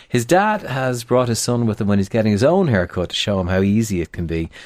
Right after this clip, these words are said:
but it hasn't made any impact. Instead, he screams, he cries, he, he hits, and he tries to jump out of the chair. You name it. I have on occasion cut his hair in his sleep,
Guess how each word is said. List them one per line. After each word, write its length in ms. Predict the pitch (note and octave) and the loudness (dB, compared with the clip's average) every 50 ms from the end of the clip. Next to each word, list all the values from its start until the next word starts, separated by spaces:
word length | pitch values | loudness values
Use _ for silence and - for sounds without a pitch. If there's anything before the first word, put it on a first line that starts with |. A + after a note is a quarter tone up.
| - - _ | -20 -18 _
but 120 | - G2 | -2 -2
it 80 | F#2+ G2+ | 0 0
hasn't 240 | A2+ A#2+ A#2+ A2 G2 | 0 0 0 0 -2
made 140 | E2+ E2 D#2+ | -2 -4 -4
any 180 | E2 F2+ G2+ C3 | -2 -2 0 2
impact. 440 | E3 E3 - G2+ E2+ - - - - _ _ - | 0 0 0 -4 -6 -6 -10 -20 -20 _ _ -12
Instead, 260 | F#2 - - A2 G2+ | -10 -2 -2 0 0
he 60 | G#2 | 0
screams, 440 | G2 - - E3 E3+ F3 E3+ D#3+ C3 | -2 0 4 4 6 6 4 2 0
he 60 | A2 | -4
cries, 320 | - - B2+ A#2 A#2 A#2 G#2 | -2 0 2 2 2 2 0
he, 160 | G2 G2+ - - | -2 -6 -8 -8
he 140 | - G2+ - _ _ | -8 -8 -8 _ _
hits, 420 | - - - C3 B2+ - - - - - - - - - | -20 -8 -6 -6 -6 -6 -8 -14 -16 -18 -20 -20 -20 -4
and 100 | - G2+ | -2 -2
he 40 | F#2+ | -2
tries 240 | - - G#2+ G2+ F#2+ | 0 0 0 0 0
to 80 | G#2 - | -2 -2
jump 200 | - G2 F#2 - | -2 -2 0 0
out 140 | F#2+ F#2 | 0 -2
of 60 | F2 D#2+ | -2 -4
the 60 | D#2+ | -8
chair. 340 | - - F2+ D#2+ D#2 E2 - _ | -8 -6 -4 -4 -4 -4 -6 _
You 200 | G#2 G#2 B2 B2+ | -2 2 2 2
name 220 | A2+ G2 F2+ E2+ D2 | 2 2 0 -2 -4
it. 100 | - - - _ _ - | -8 -12 -18 _ _ -6
I 60 | G#2 | -2
have 160 | G2 B2+ D3+ | -2 0 0
on 80 | D#3+ D3 | 0 -2
occasion 380 | A#2 - B2 A#2 G#2 G2+ A2 - | -2 -2 -2 -2 -2 -2 -4 -4
cut 120 | - A2+ | -4 -4
his 100 | G2+ - | -4 -4
hair 120 | A#2 G#2+ | -6 -6
in 200 | - - C#3+ C#3+ | -6 -6 -6 -4
his 200 | C#3 C#3 C3+ B2+ | -4 -2 -2 -2
sleep, 440 | - - - C3 D3+ F#3 F#3+ C3 - | -4 -4 0 2 2 2 2 0 -4